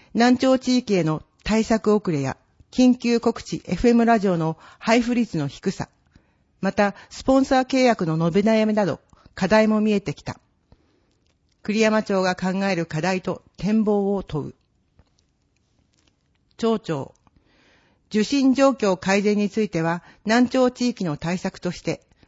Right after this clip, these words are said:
屋内アンテナの配布と屋外アンテナの設置、接続による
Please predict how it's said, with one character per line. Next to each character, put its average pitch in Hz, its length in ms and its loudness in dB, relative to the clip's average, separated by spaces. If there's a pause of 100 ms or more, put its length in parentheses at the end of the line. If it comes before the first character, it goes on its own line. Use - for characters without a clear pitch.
(220)
屋 180 240 -2
内 240 320 2
ア 220 120 0
ン 220 80 0
テ 185 120 -4
ナ 156 100 -2
の 139 120 -4
配 170 240 -4
布 - 120 -10
と 170 240 -4 (340)
屋 185 260 -2
外 233 320 4
ア 214 100 2
ン 214 80 -2
テ 175 120 -8
ナ 156 100 -4
の 143 140 -6
設 - 360 -8
置、 - 220 -8 (460)
接 - 300 -4
続 240 220 2
に 220 140 2
よ 208 100 0
る 208 200 -2